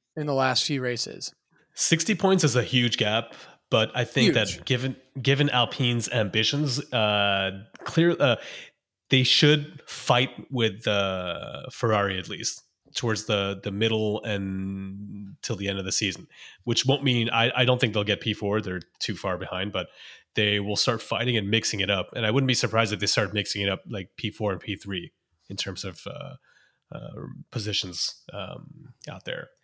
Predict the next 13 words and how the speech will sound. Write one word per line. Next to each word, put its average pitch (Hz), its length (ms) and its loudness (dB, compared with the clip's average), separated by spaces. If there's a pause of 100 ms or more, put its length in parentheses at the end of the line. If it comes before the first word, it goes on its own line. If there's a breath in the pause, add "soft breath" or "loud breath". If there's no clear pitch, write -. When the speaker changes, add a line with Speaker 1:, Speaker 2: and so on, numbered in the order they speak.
(120)
Speaker 1:
That 117 120 -6
might, 131 220 -2
maybe. 190 500 -2
I 143 80 -8
mean, 160 180 -2
we'll 165 120 4
see. 190 260 4
Listen, 156 480 0 (400 loud breath)
it - 80 -16
seemed 170 260 0
like 175 200 4 (300)
that, 139 320 2 (100)
that 139 260 0